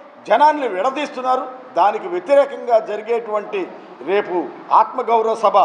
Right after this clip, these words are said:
జిమ్ఖానా గ్రౌండ్స్లో పెడుతున్నాం. పాలకులు తెలుసుకోవాల్సినటువంటి విషయం ఏంటంటే రాజ్యాంగం అందరికీ సమానమైనటువంటి హక్కు ఇచ్చింది,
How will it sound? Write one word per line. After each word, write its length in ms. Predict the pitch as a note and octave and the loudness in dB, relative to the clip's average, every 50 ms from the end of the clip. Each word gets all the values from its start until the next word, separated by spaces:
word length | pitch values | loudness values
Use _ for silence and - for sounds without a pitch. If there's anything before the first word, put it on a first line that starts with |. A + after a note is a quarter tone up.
| - - - - - | 2 0 -6 -12 -10
జిమ్ఖానా 380 | F3 F#3+ G#3+ - A3+ A#3 A3 | -10 -10 -4 0 0 0 0
గ్రౌండ్స్లో 440 | G3 F3+ F#3+ F#3+ F#3+ F#3+ - F#3 E3+ | 0 -2 -2 -2 -2 -4 -6 -6 -6
పెడుతున్నాం. 480 | D#3+ D3+ D#3+ - - A3 A3+ A#3 A#3+ - - - - - - - - - - | -4 -4 -6 -6 -4 -2 -2 -2 -4 -4 -14 -18 -20 -20 -20 -20 -6 0 2
పాలకులు 460 | D#3+ G3 A#3 C4 C4+ C4 C4 B3 A3+ | 4 4 4 4 2 0 -4 -6 -8
తెలుసుకోవాల్సినటువంటి 1040 | - F3 G3+ A3+ A#3+ - - B3 A#3+ A#3 A3+ - A3 A3 A3 A3 G#3+ G#3 G3 G#3 F#3+ | -6 -8 -8 -8 -8 -6 0 2 2 2 2 -2 -8 -10 -8 -4 -4 -4 -4 -4 -8
విషయం 300 | F#3 E3+ - A#3+ A3+ A3 | -8 -8 -6 -2 -2 -2
ఏంటంటే 380 | A3 A3 G#3 G3+ G3+ - B3 C4 C4+ - - - - - - | -2 -2 -4 -6 -2 0 0 0 0 -2 -8 -14 -14 -12 -6
రాజ్యాంగం 880 | C#3+ C#3+ D#3+ E3+ G3 A#3+ - - - A#3 C4 A#3+ A#3+ A#3 G#3+ F#3+ D#3 - - - - - - | 0 2 4 4 4 4 2 -2 -2 2 2 2 2 0 -2 -6 -6 -8 -10 -16 -14 -10 -8
అందరికీ 520 | D#3+ G3 B3 B3+ E4 F4+ F4+ F4+ F4+ E4+ - | -8 -8 -4 2 4 4 4 4 0 -4 -4
సమానమైనటువంటి 880 | - A3 G3 - A#3+ A#3+ A#3+ A#3 A#3 A3+ A3 G#3+ G#3+ G#3 F#3+ F3 G3 | -2 -2 -2 0 0 0 0 0 0 -2 -4 -4 -4 -6 -6 -2 0
హక్కు 260 | E3+ E3+ D#3+ E3 D#3+ | 2 2 2 0 -6
ఇచ్చింది, 300 | D#3+ - - D#3 B2+ A2+ | -16 -16 -14 -14 -14 -16